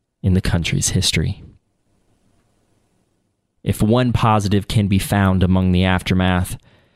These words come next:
it's that the smog disaster of Donora is often named as an inciting factor in the push for better public health awareness, and even the start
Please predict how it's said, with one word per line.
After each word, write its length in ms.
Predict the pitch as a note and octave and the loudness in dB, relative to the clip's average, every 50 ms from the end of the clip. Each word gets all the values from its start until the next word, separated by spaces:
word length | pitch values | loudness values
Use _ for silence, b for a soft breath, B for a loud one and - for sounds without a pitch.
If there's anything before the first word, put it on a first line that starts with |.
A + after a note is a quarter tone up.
| b b b b b b | b b b b b b
it's 140 | - - - | -6 -4 -2
that 160 | - D3+ - | -2 -4 -2
the 100 | - G#3+ | -2 -2
smog 460 | - - - C3+ A#2+ A#2 B2 C#3+ D#3 D#3 | 0 0 0 0 2 2 0 0 0 0
disaster 560 | D#3+ D3+ - C#3+ C3+ C#3+ C#3+ - - C3 - | -2 0 0 0 2 2 0 0 0 0 0
of 140 | - A2 G#2 | 0 0 0
Donora 600 | A2+ G#2 G2+ G2+ G#2 A2 G#2+ G2+ G2 G2 F#2 B B B B B B B B B B B B - | 0 2 2 2 2 2 2 4 2 2 0 B B B B B B B B B B B B -4
is 140 | A2+ G#2 | -4 -2
often 520 | - - B2+ D3 E3+ - - E3+ E3+ C#3 B2 | 0 0 0 0 0 0 0 0 2 2 2
named 340 | A#2+ A#2+ A#2+ B2 B2 A#2 - - | 2 2 2 0 0 -2 -2 -2
as 160 | A#2 A#2 A2 | -2 0 0
an 100 | A#2 A2+ | 0 0
inciting 680 | A2+ A2 G#2 - - - A2+ A2 A#2+ B2 C3 B2+ B2+ | 0 0 0 -2 -2 0 0 0 0 0 0 0 0
factor 640 | A#2 - A#2 G#2+ G2+ - - - - - - - - _ _ _ _ _ _ _ _ | 0 0 0 0 0 -2 -4 -4 -6 -6 -6 -10 -14 _ _ _ _ _ _ _ _
in 140 | - F#2+ | -2 -2
the 80 | F2+ E2+ | -2 -2
push 420 | - - - B2 A2+ G#2 - - | -2 -2 0 0 0 0 0 -2
for 160 | - - A2 G2 | -2 -2 -4 -4
better 380 | F#2+ - G#2+ G#2+ G#2+ A2 G#2+ | -2 -2 0 0 0 0 0
public 380 | - - - F#2 - G2 F#2 - | 0 0 0 0 0 0 0 0
health 280 | - G#2+ G2 F#2+ - | 2 2 2 2 2
awareness, 640 | - F#2 E2+ E2 D#2+ F2+ - - - - - - - - _ _ _ _ _ _ _ _ _ _ _ _ _ | 0 0 0 0 0 -2 -4 -4 -6 -8 -10 -12 -16 -20 _ _ _ _ _ _ _ _ _ _ _ _ _
and 120 | - F#2 F2 | -2 -2 0
even 340 | - A#2+ A#2+ A2+ A2 G#2 | 0 0 0 0 0 -2
the 100 | G2 G2 | -2 -2
start 540 | - - - - A#2+ A2+ A2 G#2 G2 - - | -2 -2 -2 -2 0 0 0 -2 -4 -6 -10